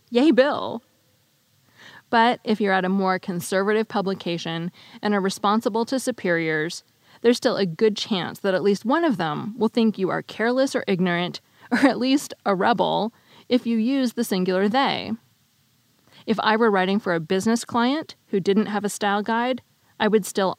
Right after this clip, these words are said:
always avoid the singular they. And that brings me to an important point. Everyone who hires writers or assigns writing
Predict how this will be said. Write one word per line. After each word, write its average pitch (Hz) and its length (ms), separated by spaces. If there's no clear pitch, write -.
always 180 380
avoid 175 540
the 208 80
singular 170 500
they. 185 380
And 254 140
that 339 200
brings 285 260
me 233 140
to 226 100
an 196 100
important 170 420
point. - 460
Everyone 277 400
who 311 120
hires 196 340
writers 170 520
or 196 80
assigns 233 560
writing 185 480